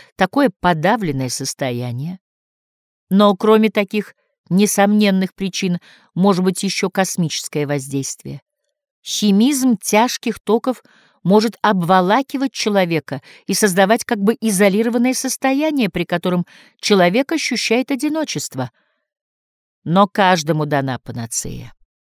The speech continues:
Он может рассеять любое воздействие, обратившись мысленно к друзьям.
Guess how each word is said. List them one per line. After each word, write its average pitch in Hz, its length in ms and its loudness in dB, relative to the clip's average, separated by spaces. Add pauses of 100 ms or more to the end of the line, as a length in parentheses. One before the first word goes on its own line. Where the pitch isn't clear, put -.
(1000)
Он 180 200 4
может 185 300 2
рассеять 196 500 0
любое 180 520 2
воздействие, 120 840 -12 (640)
обратившись 135 800 -6
мысленно 110 640 -6 (380)
к 117 80 -10
друзьям. 123 640 -8